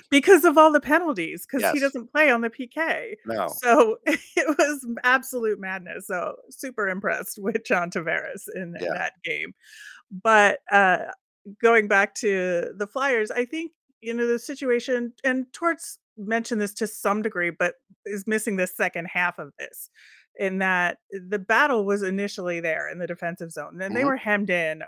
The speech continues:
Speaker 1: quite a bit, and the
Speaker 2: Oh,
Speaker 1: battle
Speaker 2: yeah.
Speaker 1: was there, and then they would get the puck sort of away from the Leafs player, but then couldn't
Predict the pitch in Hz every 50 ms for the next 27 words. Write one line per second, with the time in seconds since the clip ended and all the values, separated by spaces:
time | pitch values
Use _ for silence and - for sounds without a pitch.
0 | _ _ _ _ - 202 196 185 175 170 160 143 143 - - - - 196 190 190
1 | 196 180 - 220 233 269 269 247 226 220 196 175 175 196 202 196 180 160 156 156
2 | 170 _ _ _ _ _ _ - 208 214 208 208 208 208 208 196 190 208 208 208
3 | 214 202 190 180 165 - 226 233 240 - - 202 _ _ - - 226 214 202 _
4 | - - - - 208 214 233 254 254 226 202 190 170 165 165 160 165 - 95 -
5 | - - _ _ _ - 208 185 180 175 170 165 165 - - - 175 170 170 165
6 | 165 - - - _ - 254 254 262 226 190 180 180 180 - 214 208 - 220 214
7 | 214 208 - - - 269 233 240 233 214 196 -